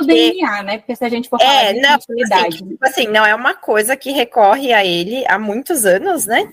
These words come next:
Speaker 1: E aí, quando ela começa a provocar, ele, tipo, devolve na mesma moeda. Tipo, "Ah, nem saiu das fraldas, nem" <laughs>
Speaker 2: É, é, eu vejo, assim, que ela desperta nele, a gente não, não vou nem dizer assim, o lado que tava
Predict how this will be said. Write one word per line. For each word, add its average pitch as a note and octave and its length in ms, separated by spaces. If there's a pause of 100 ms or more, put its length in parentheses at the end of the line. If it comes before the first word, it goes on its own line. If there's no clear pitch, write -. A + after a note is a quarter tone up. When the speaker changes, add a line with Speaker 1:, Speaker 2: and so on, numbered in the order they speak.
(180)
Speaker 1:
E A3 100
aí, A#3 140
quando E4+ 220
ela A4+ 160
começa A#3 340
a - 20
provocar, A#3 560
ele, B3 100
tipo, - 240
devolve B3 420
na C4+ 100
mesma B3 360
moeda. A3 760 (400)
Tipo, F3+ 640 (280)
"Ah, B3 220
nem G#3+ 180
saiu C4 200
das - 200
fraldas, F#3+ 580
nem" A#3+ 480
<laughs> - 280 (220)
Speaker 2:
É, A#3 600
é, - 80 (160)
eu A#3+ 220
vejo, B3+ 340
assim, B3+ 320
que B3 420
ela C4 360
desperta A3+ 500
nele, A#3 240
a A#3 80
gente B3 180
não, C4 120
não C4 160
vou C4+ 100
nem D4 140
dizer F4 140
assim, D#4 180
o C#4 40
lado B3+ 380
que C4 100
tava A#3+ 560